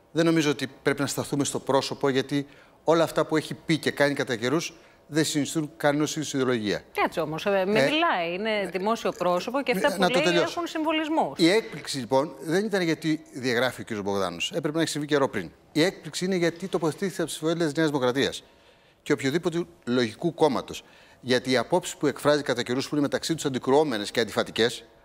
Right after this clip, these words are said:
Speaker 1: άμα παρακολουθήσει τον κύριο Μπογδάνο τι έχει πει τα τρία τελευταία, δυόμιση τελευταία χρόνια, δεν τραβάει κανείς τα μαλλιά του. Δεν μπορεί να τον πιάσει πουθενά, δεν μπορεί να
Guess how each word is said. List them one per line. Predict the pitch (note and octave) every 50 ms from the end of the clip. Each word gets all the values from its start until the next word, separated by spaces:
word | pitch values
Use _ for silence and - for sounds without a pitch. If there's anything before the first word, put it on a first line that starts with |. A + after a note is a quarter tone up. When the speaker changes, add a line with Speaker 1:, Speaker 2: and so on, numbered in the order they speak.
| _ _ _
Speaker 1:
άμα | - C#3 D3 C#3+
παρακολουθήσει | D3+ C#3 B2+ A2 G#2+ A2 C3 C#3 -
τον | - B2
κύριο | B2+ C3 A#2+
Μπογδάνο | A2+ G#2+ A#2 B2+ C3 A#2
τι | - - C#3
έχει | C#3+ - -
πει | - - C#3
τα | C3+ - A#2 G#2+
τρία | - - C#3+ D3+ B2+
τελευταία, | - A#2 G2 G2+ - - C3
δυόμιση | A#2 A2+ B2 C#3 C3 A#2 -
τελευταία | A2+ G2+ G2 - - A2 G2+
χρόνια, | G#2 A2+ A#2+ C3+ D#3 F3 E3 - - _ _ _ _ _ _ _
δεν | D3
τραβάει | C#3 C#3 C#3+ C3+
κανείς | D3 C#3+ A#2+
τα | B2+
μαλλιά | B2 A#2+ A#2+ A2 A#2
του. | - F2 F#2+ F2+ -
Δεν | - D3 C3
μπορεί | B2+ B2+ A#2
να | A2+
τον | G#2+ G#2
πιάσει | B2 B2+ A#2 -
πουθενά, | - A#2+ A2+ A2+ G2+
δεν | G2 A2+
μπορεί | B2 B2 A#2
να | A#2 A#2+